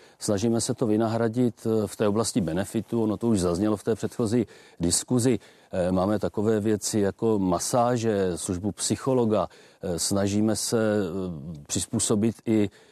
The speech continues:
eh, délku té pracovní doby. Máme například mateřinky, eh, a další záležitosti. To znamená, jdeme vstříc tomu zaměstnanci a snažíme se mu vyhovět v jeho potřebách tak, aby jsme ho využili a on nám potom odvedl, eh, tu práci, kterou potřebujeme.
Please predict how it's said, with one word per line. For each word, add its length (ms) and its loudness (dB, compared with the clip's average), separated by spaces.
eh, 320 0
délku 380 0
té 100 0
pracovní 460 -2
doby. 300 2
Máme 240 0
například 480 -4
mateřinky, 840 0
eh, 260 2
a 300 0
další 640 0
záležitosti. 640 0
To 100 -2
znamená, 400 0
jdeme 380 2
vstříc 800 0
tomu 200 2
zaměstnanci 1000 0
a 80 -6
snažíme 420 0
se 140 -2
mu 120 2
vyhovět 400 2
v 40 -2
jeho 160 0
potřebách 800 0
tak, 240 0
aby 360 0
jsme 160 0
ho 100 2
využili 440 2
a 60 2
on 140 -2
nám 160 0
potom 300 -2
odvedl, 420 2
eh, 440 -6
tu 120 -6
práci, 320 -2
kterou 240 0
potřebujeme. 680 -8